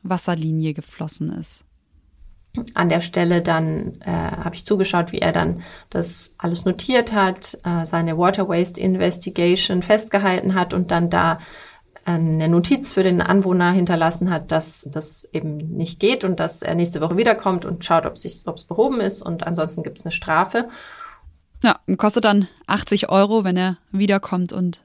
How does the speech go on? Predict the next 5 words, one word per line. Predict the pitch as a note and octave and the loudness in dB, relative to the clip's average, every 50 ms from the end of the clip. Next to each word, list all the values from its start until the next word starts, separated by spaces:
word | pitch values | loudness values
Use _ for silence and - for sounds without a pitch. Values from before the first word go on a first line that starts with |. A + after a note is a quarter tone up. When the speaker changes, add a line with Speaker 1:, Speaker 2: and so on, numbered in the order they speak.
| _ - | _ -8
Speaker 1:
wieder | F3+ F3 F3 E3+ E3 - | -4 -2 0 0 0 -2
ein | - E3+ E3 | -2 -4 -4
Rinnsal | D#3+ - E3 D#3+ D#3+ D#3+ E3+ - - F3 - | -4 -2 -2 -2 -2 -2 -4 -6 -8 -10 -12
findet. | - - D#3+ - - - - - - - - _ _ - _ _ _ _ _ _ _ _ - - - _ - - | -8 -6 -4 -4 -2 -4 -6 -8 -12 -16 -20 _ _ -20 _ _ _ _ _ _ _ _ -20 -20 -20 _ -2 -2
Speaker 2:
Aber | E3 F#3 G3 F#3+ F#3 - | 2 4 6 4 4 2